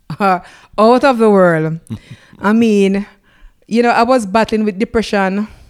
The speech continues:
Speaker 1: fear, insomnia for many years, you know, after I lost my son. And, um, you know, that first night I took it, you know, what I've realized is, like, none of us are here to stay.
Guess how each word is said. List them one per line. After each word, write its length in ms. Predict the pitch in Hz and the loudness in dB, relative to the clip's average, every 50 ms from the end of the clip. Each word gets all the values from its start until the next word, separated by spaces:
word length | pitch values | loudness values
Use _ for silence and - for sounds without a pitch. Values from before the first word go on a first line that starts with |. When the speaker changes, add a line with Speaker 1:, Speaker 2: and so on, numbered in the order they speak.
| _ _ | _ _
Speaker 1:
fear, 840 | _ - - - - - 226 214 208 208 208 208 208 220 240 254 247 - _ _ _ _ _ _ _ _ _ _ _ _ _ _ _ _ _ _ _ _ _ _ _ | _ -20 -20 -20 -6 -2 -2 0 2 2 2 2 0 0 -2 -2 -6 -10 _ _ _ _ _ _ _ _ _ _ _ _ _ _ _ _ _ _ _ _ _ _ _
insomnia 600 | 202 220 226 - - 240 226 226 220 220 214 208 202 | -2 0 0 0 -2 -2 -2 0 -2 -2 -2 -4 -2
for 160 | - 226 214 | -2 -2 0
many 400 | 214 202 196 202 214 214 208 208 | 0 2 2 2 2 2 0 0
years, 300 | 208 196 185 180 175 165 | 0 0 0 0 -2 -2
you 60 | 190 | -2
know, 80 | 185 180 | -2 -2
after 220 | 175 165 - - | -4 -6 -4 -4
I 40 | 196 | -2
lost 280 | 196 196 185 175 - - | 0 0 -2 -2 -2 -4
my 60 | 185 | -6
son. 300 | - - 190 165 165 170 | -4 -4 -4 -4 -2 -2
And, 160 | 170 170 170 170 | -4 -4 -4 -4
um, 400 | 170 170 165 165 165 165 165 160 - _ _ _ _ _ _ _ _ _ _ _ _ _ _ _ _ _ | -4 -4 -4 -4 -4 -6 -8 -8 -10 _ _ _ _ _ _ _ _ _ _ _ _ _ _ _ _ _
you 140 | - 180 185 | -4 -2 0
know, 100 | 190 180 | 0 0
that 220 | 175 202 202 190 - | 0 0 -2 -2 -2
first 260 | - 247 247 220 - | -2 -2 -2 0 -2
night 220 | 247 226 214 - | -2 -2 0 0
I 60 | 226 | -2
took 240 | 220 - 233 208 - | -2 -2 -6 -6 -2
it, 180 | 202 185 170 - - - - - _ _ _ _ _ _ _ _ _ _ _ _ _ _ _ _ _ _ _ _ _ _ _ | -4 -4 -4 -6 -18 -20 -20 -20 _ _ _ _ _ _ _ _ _ _ _ _ _ _ _ _ _ _ _ _ _ _ _
you 140 | - 175 190 | -4 -2 -2
know, 220 | 208 202 202 202 | 0 0 0 0
what 200 | 196 196 220 233 | 0 0 0 2
I've 180 | 233 254 240 220 | 0 0 0 0
realized 480 | 254 269 247 220 202 196 196 196 180 | 0 0 0 2 2 2 0 0 -2
is, 160 | 185 190 175 180 | -2 -4 -4 -2
like, 380 | 185 185 180 180 175 170 - - - - _ _ _ _ _ _ _ _ _ _ _ _ _ _ _ _ _ _ _ _ | -2 0 0 -2 -2 -4 -8 -18 -20 -20 _ _ _ _ _ _ _ _ _ _ _ _ _ _ _ _ _ _ _ _
none 280 | 160 170 202 220 226 | -4 -2 0 0 0
of 120 | 226 208 196 | 0 0 0
us 380 | 196 190 180 - - - - - _ _ _ _ _ _ _ _ _ _ _ - | -2 -2 -2 -6 -14 -18 -18 -20 _ _ _ _ _ _ _ _ _ _ _ -6
are 160 | 185 196 196 | -4 -2 -2
here 180 | 190 196 185 170 | 0 -2 -2 -2
to 140 | 165 - 185 | -4 -8 -12
stay. 440 | - - _ 180 160 151 143 135 | -12 -8 _ -6 -4 -4 -4 -8